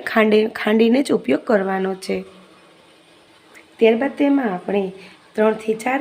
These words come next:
ચમચી જેટલી છાશનો એડ કર-, છાશનો ઉપયોગ કરીશું. તો આ રીતનો છાશ એડ કરીને આપણે સરસ રીતે મિક્સ કરી લઈશું.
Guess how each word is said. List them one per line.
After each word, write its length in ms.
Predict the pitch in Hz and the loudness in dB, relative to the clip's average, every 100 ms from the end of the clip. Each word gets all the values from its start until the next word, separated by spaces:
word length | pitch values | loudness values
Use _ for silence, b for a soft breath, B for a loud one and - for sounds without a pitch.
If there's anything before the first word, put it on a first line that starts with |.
| 277 | -2
ચમચી 280 | 262 247 226 | -4 -4 -4
જેટલી 320 | 226 220 240 | -4 0 -2
છાશનો 500 | 240 254 247 196 185 | 0 -2 -2 -2 -2
એડ 160 | 185 - | -2 -8
કર-, 220 | - - - | -10 -10 -6
છાશનો 420 | 208 208 254 311 269 | -2 0 0 0 0
ઉપયોગ 260 | 208 190 - | 0 0 0
કરીશું. 480 | 180 185 180 190 180 B B B B | -4 -2 -4 -4 -6 B B B B
તો 60 | - | 0
આ 80 | 196 | 2
રીતનો 360 | 196 202 208 202 | 2 0 0 0
છાશ 240 | 196 196 220 | -2 -2 0
એડ 180 | 214 - | -2 2
કરીને 340 | 247 330 339 269 | 2 4 4 2
આપણે 320 | 202 196 190 208 | 0 -4 -6 -2
સરસ 320 | 233 247 196 | -2 -2 -8
રીતે 180 | 214 294 | -6 -2
મિક્સ 280 | 302 - - | -2 -2 -6
કરી 260 | 190 180 185 | -6 -6 -6
લઈશું. 360 | 190 190 190 | -6 -6 -6